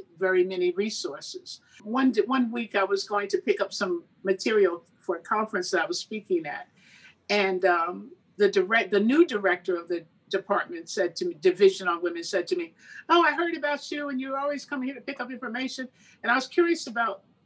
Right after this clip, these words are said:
you know, why you're here." I said, "Well, 'cause this is what I do. I connect people with information and I,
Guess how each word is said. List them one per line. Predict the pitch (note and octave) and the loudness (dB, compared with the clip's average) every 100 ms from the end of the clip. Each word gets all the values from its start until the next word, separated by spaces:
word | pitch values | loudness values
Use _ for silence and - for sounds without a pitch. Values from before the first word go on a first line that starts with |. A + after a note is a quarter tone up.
| _ - | _ -10
you | A3+ | -8
know, | G#3 A3 | -8 -10
why | - A#3 | -4 -2
you're | B3 B3 | -2 0
here." | D4+ D4 D#3 | 0 0 -2
I | |
said, | G3 - A3+ | -8 -8 -8
"Well, | C4 | -10
'cause | - B3 | -6 -4
this | C4+ | -4
is | C4 | -2
what | B3 | 0
I | A3+ | 0
do. | G3+ C#4+ C#4 | 0 -4 -4
I | F3+ - - _ _ _ _ _ _ | -4 -4 -10 _ _ _ _ _ _
connect | - A#3 G3+ - | -2 0 -2 -4
people | A#3 F#3+ | -6 -2
with | G3 | -2
information | G3 F#3 F3+ G3 G#3+ - F#3 | -2 -4 0 0 0 0 0
and | E3+ | 0
I, | F#3+ G#3+ | -6 -10